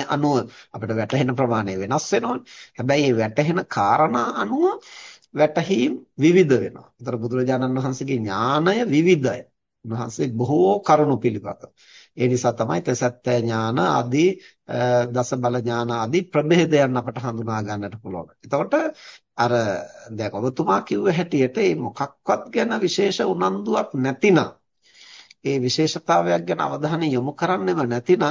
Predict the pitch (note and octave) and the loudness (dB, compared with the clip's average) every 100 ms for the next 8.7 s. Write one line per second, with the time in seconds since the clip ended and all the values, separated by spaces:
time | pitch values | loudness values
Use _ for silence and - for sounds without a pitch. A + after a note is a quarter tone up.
0 | - - F3+ A3 A3 G#3+ G#3+ A3 - D#3 | -2 -4 -2 -2 -4 -4 -4 -4 0 0
1 | D#3+ F3 G3 E3 C#3 G3 G3 G#3 D#3+ B2+ | 2 0 0 -2 -2 -2 0 0 -2 -2
2 | B2+ B3 D#4 F#4 C#3+ A#2 B2 - - - | 0 -2 0 0 0 0 -6 -8 -20 -20
3 | _ _ - - - - B2+ D3 D#3+ D#3 | _ _ -14 -10 -10 -10 0 0 2 0
4 | E3 D#3+ D#3 C3+ C3+ C3+ B2+ C3 B2+ - | 0 0 0 0 2 0 -2 -4 -4 -4
5 | D3 G3+ - - C#4+ - G#3 A#2+ F#2 D#2 | -4 -4 -2 0 0 0 0 0 -2 -10
6 | - _ _ _ - A#2 B2 D3+ C#3 B2 | -16 _ _ _ -8 2 2 4 4 2
7 | B2+ A#2+ - - - B2 B2+ A#2+ A#2 A2+ | 0 -4 -2 0 2 2 2 0 -2 -2
8 | G#2 A2+ A#2+ C3+ C#3+ F#3+ | -2 0 0 -2 0 2